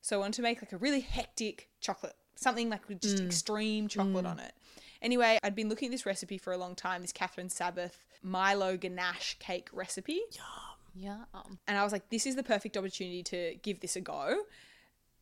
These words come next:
Speaker 1: Chocolate, layers of chocolate cake filled with chocolate ganache, topped on another ch-, layer of chocolate cake, topped more Milo ganache with
Speaker 3: Oh.
Speaker 1: T V snacks, Maltesers, shards of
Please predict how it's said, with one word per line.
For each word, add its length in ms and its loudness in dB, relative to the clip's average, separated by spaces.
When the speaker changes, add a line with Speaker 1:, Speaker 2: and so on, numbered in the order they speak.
Speaker 1:
Chocolate, 440 0
layers 220 8
of 80 -4
chocolate 340 -4
cake 420 -2
filled 200 0
with 160 -6
chocolate 380 -6
ganache, 680 -2
topped 240 -2
on 120 0
another 260 0
ch-, 200 -12
layer 220 2
of 80 -6
chocolate 300 -12
cake, 260 -4
topped 300 -8
more 320 0
Milo 320 0
ganache 560 -4
with 180 0
Speaker 3:
Oh. 80 -8
Speaker 1:
T 220 2
V 140 0
snacks, 380 -8
Maltesers, 880 -6
shards 520 4
of 200 -4